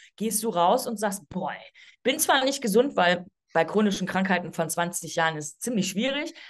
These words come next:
aber zu sagen, "Ey, jetzt geht's mir vielleicht gut, seitdem ich bei ihr war. Ich gehe jetzt nur noch, keine Ahnung,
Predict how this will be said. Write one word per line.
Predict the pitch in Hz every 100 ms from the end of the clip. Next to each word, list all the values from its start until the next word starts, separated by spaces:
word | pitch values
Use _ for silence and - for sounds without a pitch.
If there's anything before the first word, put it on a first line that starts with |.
| - -
aber | 196 233
zu | 196 202
sagen, | 214 202
"Ey, | - -
jetzt | - - -
geht's | - - 180
mir | 190
vielleicht | 214 196 196 196
gut, | 220
seitdem | 196 170 175 170
ich | 156 -
bei | 156
ihr | 151 160 147
war. | 147
Ich | 139
gehe | - 170
jetzt | 170 -
nur | 170
noch, | 165 156
keine | - 151 151 110
Ahnung, | 139 143